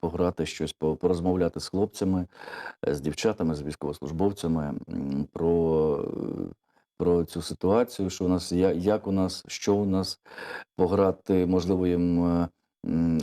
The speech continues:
музику, яка б їм принесла добрі емоції. І от у мене таке питання, що їм грати.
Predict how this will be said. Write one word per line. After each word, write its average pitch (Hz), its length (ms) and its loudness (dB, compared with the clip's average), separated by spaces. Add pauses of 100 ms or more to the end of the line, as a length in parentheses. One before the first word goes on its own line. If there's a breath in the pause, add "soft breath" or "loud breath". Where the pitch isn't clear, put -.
(120)
музику, 110 880 2
яка 98 320 2
б 85 80 -4
їм 92 200 2
принесла 87 720 0
добрі 82 300 0
емоції. 85 460 0
І 98 40 4
от 104 200 4
у 104 40 0
мене 104 220 2
таке 98 180 0
питання, 139 360 2
що - 180 -4
їм 76 140 0
грати. 92 300 -2